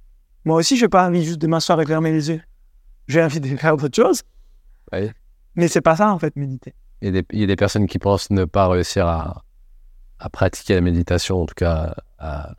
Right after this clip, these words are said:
Speaker 2: essayer de pratiquer la méditation, parce qu'ils pensent tout le temps et ils considèrent que c'est pas normal de penser tout le temps.
Speaker 1: Oui, que c'est, c'est difficile, en tout cas, de vider la tête. C'est, c'est une pratique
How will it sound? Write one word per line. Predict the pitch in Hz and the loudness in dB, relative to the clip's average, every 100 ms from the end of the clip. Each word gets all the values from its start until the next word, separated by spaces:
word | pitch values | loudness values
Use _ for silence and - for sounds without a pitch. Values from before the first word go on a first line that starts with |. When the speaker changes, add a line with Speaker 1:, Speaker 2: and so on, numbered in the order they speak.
| - - | -20 -16
Speaker 2:
essayer | - 98 - 101 | -6 -6 0 -2
de | |
pratiquer | - 95 - | 0 0 2
la | 92 | 2
méditation, | 90 85 85 - 127 - _ _ _ - | 2 2 0 0 -4 -6 _ _ _ -20
parce | - | -20
qu'ils | - 82 73 - _ _ - | -4 -4 -4 -14 _ _ 0
pensent | 110 113 - | 2 2 2
tout | 104 | 0
le | 90 | 2
temps | 113 147 | 2 2
et | 117 90 | 2 2
ils | 85 | 0
considèrent | - 85 90 95 | -2 -2 2 0
que | - | 0
c'est | 92 82 76 76 - | -4 -2 -2 -4 -2
pas | 95 | 0
normal | 101 92 92 98 | 2 2 0 0
de | 98 | -2
penser | - 87 | -4 -4
tout | - | -2
le | 87 | -2
temps. | 87 - _ _ _ _ - | -4 -8 _ _ _ _ 2
Speaker 1:
Oui, | 160 | 2
que | 123 | 2
c'est, | - - - _ | -6 -10 -20 _
c'est | - | -8
difficile, | 123 - - 135 - _ - _ | -4 0 0 0 -4 _ -20 _
en | 143 | -4
tout | 127 | -2
cas, | - 127 - | -2 -2 0
de | 135 | 0
vider | 131 131 | 0 2
la | 127 123 | 0 0
tête. | - - _ _ - - _ | -4 -10 _ _ -20 -20 _
C'est, | - - 156 | 0 4 4
c'est | - - | 2 -2
une | 131 | 0
pratique | - 135 160 - | -2 -2 -2 -4